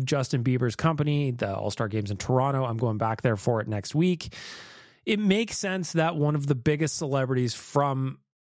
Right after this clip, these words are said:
your city, Justin Bieber,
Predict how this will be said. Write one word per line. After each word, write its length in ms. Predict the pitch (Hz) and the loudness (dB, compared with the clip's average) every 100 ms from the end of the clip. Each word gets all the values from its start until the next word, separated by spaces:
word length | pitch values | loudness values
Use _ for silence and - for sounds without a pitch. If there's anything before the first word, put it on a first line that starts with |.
| _ | _
your 340 | 139 123 127 127 | 0 2 2 0
city, 580 | - - 135 98 120 - _ - | -2 -4 -4 -2 -6 -6 _ -2
Justin 380 | 131 113 143 113 | 0 2 0 2
Bieber, 480 | 135 120 98 98 | 2 2 -2 -6